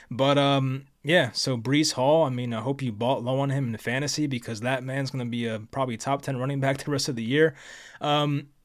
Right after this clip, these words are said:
the Broncos offense, I mean, I, I don't know what to say about this team anymore.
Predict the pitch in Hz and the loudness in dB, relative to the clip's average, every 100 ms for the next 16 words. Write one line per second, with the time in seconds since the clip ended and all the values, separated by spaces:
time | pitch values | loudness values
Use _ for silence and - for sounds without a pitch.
0 | _ 165 151 285 320 208 170 180 175 160 | _ 0 4 4 6 6 8 6 4 0
1 | 151 139 - 160 165 165 156 151 _ _ | 0 -2 -4 -4 -2 -2 -4 -8 _ _
2 | _ _ _ - - 180 226 311 233 185 | _ _ _ -12 -6 0 4 6 6 4
3 | 156 139 - 151 160 120 113 123 - 120 | 4 4 2 2 2 2 -2 -4 -4 -4
4 | 117 113 117 | -4 -4 -4